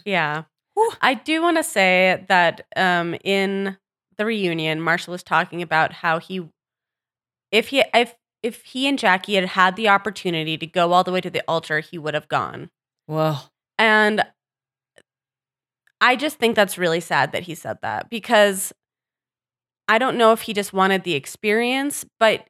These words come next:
Speaker 1: he should recognize the dysfunction in their relationship and know they ne-,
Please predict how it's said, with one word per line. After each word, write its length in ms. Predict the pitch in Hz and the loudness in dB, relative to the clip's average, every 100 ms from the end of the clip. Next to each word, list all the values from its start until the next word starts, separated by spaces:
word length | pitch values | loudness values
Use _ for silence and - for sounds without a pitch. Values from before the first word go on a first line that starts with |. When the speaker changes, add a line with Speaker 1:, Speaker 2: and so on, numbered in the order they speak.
| _ | _
Speaker 1:
he 260 | - 277 294 | -8 -4 -4
should 340 | 339 359 202 | -2 -4 0
recognize 640 | 180 196 226 254 254 262 | 0 0 -2 0 0 -2
the 80 | 226 | -4
dysfunction 440 | 196 - 185 190 220 | -8 -4 -4 -2 -4
in 100 | 220 | 0
their 100 | 190 | 0
relationship 560 | 175 180 202 208 190 | 0 -2 -4 -8 -4
and 160 | 185 175 | -2 0
know 140 | 175 | 0
they 180 | 170 190 | 0 -4
ne-, 420 | 190 196 196 196 | -4 -4 0 0